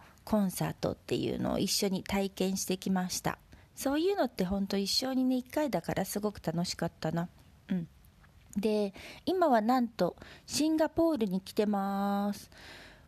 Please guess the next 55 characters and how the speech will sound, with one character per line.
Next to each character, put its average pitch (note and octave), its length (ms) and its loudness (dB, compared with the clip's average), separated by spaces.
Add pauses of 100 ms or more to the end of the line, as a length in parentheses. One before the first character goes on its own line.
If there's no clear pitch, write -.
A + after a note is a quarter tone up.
(120)
こ C#4+ 180 0
っ - 40 -6 (140)
ち C4+ 160 0
は A#3 480 4 (280)
昨 - 100 -2
日 C#4 60 2 (220)
の F4 120 0
夜 F4 260 0
着 - 240 -2
い A3+ 40 -6
た G#3 200 -2
ん F#3+ 100 0
で F#3+ 120 -2
す - 120 -8
け F#3 140 -2
ど、 A3 300 -2 (180)
湿 - 320 -4
度 C4 160 2
が G3+ 140 -2
高 G#3+ 320 -2
く F#3+ 160 -2
て、 - 260 -2 (140)
ち - 80 -2
ょ D#4 60 0
っ - 100 -6
と G3+ 80 0
外 A3+ 360 0
を F3 220 2
ご G#3+ 120 2
飯 G#3+ 300 0
食 F#3 100 2
べ E3+ 100 -2
に F3 120 0
行 - 40 -6
く - 60 -12
と - 120 -4
き、 - 200 -6 (160)
十 A3 280 2
五 A#3 100 2
分 A3+ 260 0
ぐ G#3+ 100 2
ら G3 100 0
い - 60 -6
歩 F3+ 220 0
い F#3+ 100 0
た F3 220 -2
ん D#3+ 80 -2
で D#3+ 120 0
す - 140 -16
け - 120 -4
ど、 - 180 -4 (500)
ベ C4+ 100 4
タ A3+ 140 2
ベ D#3+ 140 0
タ - 180 -2